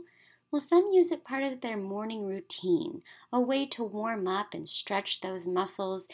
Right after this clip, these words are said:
invigorate the class, and get them ready for a long day of learning. Other teachers use it as a part of their daily routine, breaking up the rigor of schoolwork with some fun and interactive brain breaks. Some teachers use it as a sponge activity.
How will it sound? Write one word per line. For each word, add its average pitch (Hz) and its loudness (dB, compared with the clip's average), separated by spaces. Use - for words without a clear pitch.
invigorate 254 0
the - -10
class, 214 -4
and 185 -6
get - -8
them 294 2
ready 185 0
for - -6
a - -6
long 170 4
day 170 -2
of 165 -4
learning. 160 -6
Other 359 0
teachers 175 -4
use 170 2
it 185 -4
as 185 -4
a 214 -4
part 240 -4
of 233 -8
their 247 -2
daily 214 2
routine, - -2
breaking 233 0
up 233 -6
the 190 -2
rigor 220 0
of 233 -6
schoolwork 170 -2
with 175 0
some 170 0
fun 208 -2
and 226 -2
interactive 170 -2
brain 170 4
breaks. - -6
Some 202 0
teachers 202 -4
use 185 -4
it 190 -4
as 202 -2
a 214 -2
sponge 240 -2
activity. 170 -4